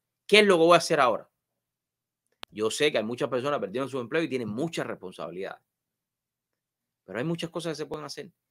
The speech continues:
La semana que viene voy a estar hablando de un negocio que usted puede comenzar a hacer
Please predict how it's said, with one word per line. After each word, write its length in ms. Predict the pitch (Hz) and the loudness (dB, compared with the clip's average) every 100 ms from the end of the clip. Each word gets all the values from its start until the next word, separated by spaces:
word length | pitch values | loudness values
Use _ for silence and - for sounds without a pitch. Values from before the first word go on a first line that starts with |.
| _ | _
La 100 | 98 | -8
semana 380 | 95 101 135 143 | -6 -2 0 0
que 80 | 127 | 0
viene 160 | 139 120 | 0 0
voy 100 | 123 | -2
a 20 | |
estar 160 | 131 | -2
hablando 320 | 123 131 131 110 | -2 -2 -2 -4
de 160 | 113 | -2
un 200 | 135 156 | -2 0
negocio 500 | 143 143 170 143 123 | 0 2 2 0 -8
que 80 | 113 | -8
usted 240 | - 147 | -4 -4
puede 240 | 135 151 135 | -2 -2 -2
comenzar 500 | 117 110 101 135 120 | -6 -8 -6 -4 -4
a 40 | |
hacer 280 | 95 92 78 | -4 -12 -18